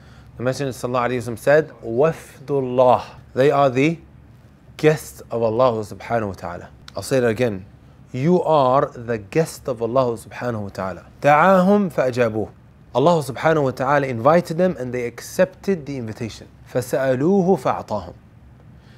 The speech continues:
And they invoked, they supplicated to Allah Azza wa Jalla. They asked, and Allah subhanahu wa ta'ala responded back to them, and He gave them that which they asked for. Right?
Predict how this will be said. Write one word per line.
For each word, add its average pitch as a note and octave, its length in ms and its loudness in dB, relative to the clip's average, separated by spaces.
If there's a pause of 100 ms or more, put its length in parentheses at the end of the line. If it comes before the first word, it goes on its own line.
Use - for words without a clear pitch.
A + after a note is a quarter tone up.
(160)
And C#3 140 -4
they E3 120 0
invoked, D3+ 500 0
they B2 120 -6
supplicated D3+ 840 -4 (760)
to - 100 -10
Allah C#3 240 0
Azza A2 260 -4
wa A2 60 -4
Jalla. A#2+ 160 -4
They C#3+ 120 0
asked, G3+ 560 2
and C3 100 -4
Allah C#3 220 0
subhanahu B2 460 -4
wa A#2 60 -4
ta'ala B2+ 260 -4
responded A2+ 420 -6
back B2+ 200 -4
to - 100 -20
them, C3+ 260 -6 (220)
and B2+ 100 -10
He B2 40 -10
gave D#3 340 2
them C#3 240 -6
that B2 160 -4
which A2+ 160 -10
they G#2 100 -12
asked - 280 -18
for. - 1300 -20
Right? - 100 -16